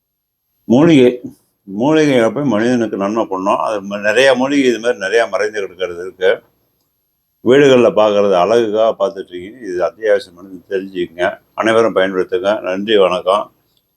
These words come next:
இதை சொல்றது எனக்கு வந்து ஒரு தகுதி, கல்வி தகுதி இருக்கிறதுனால நான் சொல்றேன். டி ஈசன், பி எஸ் சி தாவரவியல், பி எல் வழக்கறிஞர், சேலம். அனைவரும் வா-, நலமுடன் வாழ்க. நன்றி, வணக்கம்.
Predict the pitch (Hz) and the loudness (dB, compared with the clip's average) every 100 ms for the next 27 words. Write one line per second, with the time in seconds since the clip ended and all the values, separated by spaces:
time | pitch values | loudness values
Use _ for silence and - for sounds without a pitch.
0 | _ - 107 98 92 - 110 123 113 104 | _ 0 4 4 4 2 0 2 4 4
1 | 107 147 160 - - 95 98 95 107 120 | 2 -2 -10 -16 -10 -8 -6 -6 -4 -2
2 | 101 85 82 - - 98 92 85 82 _ | -2 -4 -10 -10 -2 0 0 0 -4 _
3 | _ _ _ _ _ _ _ _ - 120 | _ _ _ _ _ _ _ _ 0 4
4 | 147 107 - 110 139 127 113 110 98 98 | 4 2 2 2 2 0 0 0 -4 -2
5 | 104 98 104 98 87 80 - 82 85 - | -2 -2 -4 -4 -6 -10 -10 -6 -6 -8
6 | _ 95 110 104 107 101 104 131 _ _ | _ -6 -4 -2 -2 -2 -4 -4 _ _
7 | _ _ _ _ - 104 127 120 - 120 | _ _ _ _ -2 4 6 4 2 0
8 | 135 - - - 95 117 117 101 101 120 | 0 -4 -12 0 2 4 2 0 -4 -6
9 | - _ - 95 107 120 - - 90 98 | -10 _ -10 -4 -4 -6 -12 -8 -2 0
10 | 98 90 98 - - 82 90 82 _ _ | 0 -2 -8 -10 -4 -2 -2 -4 _ _
11 | 82 95 98 101 87 80 80 85 82 82 | -6 0 0 0 -8 -2 2 2 0 -4
12 | 90 95 92 78 78 78 90 - _ 90 | -4 -4 -4 -4 -4 -2 -4 -4 _ -12
13 | 92 92 78 80 78 87 | -6 -4 -2 -4 -4 -6